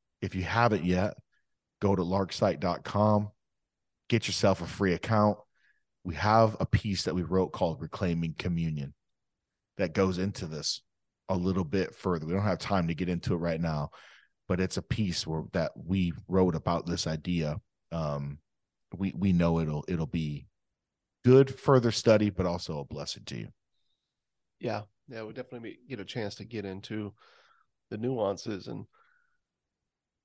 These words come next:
Speaker 2: I think I love the point that you brought up, this, you know, Jesus knowing this. I think, um, I love the point about realizing that these guys still don't get what he's doing. Uh, just so we're clear, they all flee.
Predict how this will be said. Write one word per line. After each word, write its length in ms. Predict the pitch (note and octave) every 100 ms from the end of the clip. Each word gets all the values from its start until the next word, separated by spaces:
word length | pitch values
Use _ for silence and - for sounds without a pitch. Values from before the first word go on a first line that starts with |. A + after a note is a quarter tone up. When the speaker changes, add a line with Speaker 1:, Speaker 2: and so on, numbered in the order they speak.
| _ _ _ _
Speaker 2:
I 40 | C3
think 280 | D#3 D3 -
I 60 |
love 180 | C3+ C#3+
the 80 | C#3+
point 220 | - C3+
that 60 | B2+
you 80 | A#2+
brought 220 | A2 A2+
up, 120 | B2+
this, 260 | A2+ G#2+ -
you 80 | B2
know, 100 | G#2+
Jesus 480 | G2+ A2 G#2 G2 -
knowing 320 | F#2 F2+ A2
this. 260 | B2+ - - _ _ _ _ - C3+ _ _ _ _ _ _ _
I 40 | G#2
think, 340 | - G2 -
um, 420 | G2+ G2+ G2 G#2+ - _ _ _ _ _ _ _ _ _ _ _ _
I 60 | C#3+
love 180 | C3+ C3
the 60 |
point 340 | C3 - B2+ A#2+
about 360 | A#2+ A#2+ -
realizing 540 | A#2 B2 A#2 A2+ A2 A2
that 200 | G2+ -
these 180 | B2 A2+
guys 280 | A2+ G#2+
still 260 | - - C3+
don't 220 | A2+ G2
get 260 | - A2 - _
what 160 | A#2
he's 180 | F#2+ F#2
doing. 300 | G#2 E2 A2 - _ _ _ _ _ _ _ _ _
Uh, 280 | G#2+ F#2+ G2
just 200 | G#2 B2+
so 80 | C3+
we're 160 | A2
clear, 420 | - - A2+ A2 C3+ A2+
they 200 | B2 A2+
all 340 | - A#2+ A2+
flee. 320 | A2 G2+ F2